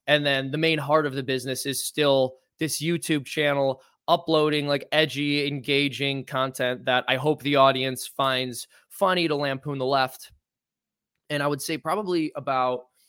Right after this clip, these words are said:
two years ago, uh, Tim and I crossed each other's paths.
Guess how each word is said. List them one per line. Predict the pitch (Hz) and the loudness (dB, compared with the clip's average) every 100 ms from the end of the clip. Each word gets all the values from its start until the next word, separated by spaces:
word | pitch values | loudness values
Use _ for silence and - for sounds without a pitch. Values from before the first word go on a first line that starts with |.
| _ _ _ _ _ _ _ _ _ - | _ _ _ _ _ _ _ _ _ -10
two | - 233 | -2 0
years | 208 202 214 | 2 0 0
ago, | 202 214 208 202 190 - | 0 2 2 0 -6 -4
uh, | 147 143 139 - _ _ - | 0 2 0 -4 _ _ -12
Tim | - 190 | -4 0
and | 185 | 2
I | 175 170 170 160 _ | 2 0 -2 -10 _
crossed | - 170 165 | -2 0 0
each | 139 165 | -4 -4
other's | 151 143 | -4 -4
paths. | 147 135 135 127 | 0 2 0 -4